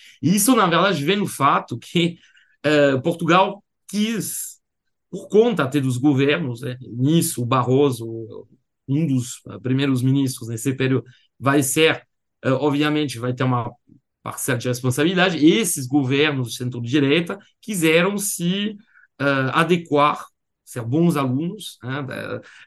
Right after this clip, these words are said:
eh, e bons seguidores dos princípios, eh, de rigor europeus, e, na verdade, levaram a essa queda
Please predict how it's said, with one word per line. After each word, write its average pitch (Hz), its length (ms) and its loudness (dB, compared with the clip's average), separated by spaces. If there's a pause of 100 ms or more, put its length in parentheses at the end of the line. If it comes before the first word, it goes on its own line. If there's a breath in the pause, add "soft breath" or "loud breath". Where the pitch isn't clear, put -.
eh, 117 440 -2 (260 soft breath)
e 117 60 -4
bons 139 280 4
seguidores 143 720 4
dos 123 160 -6
princípios, 131 840 -4 (360 soft breath)
eh, 117 260 -4
de 113 200 -4
rigor 139 580 4
europeus, 143 680 2
e, 175 80 0
na 170 140 0
verdade, 156 640 -4 (260)
levaram 147 880 2
a 135 160 -4
essa 160 300 -2
queda 160 540 0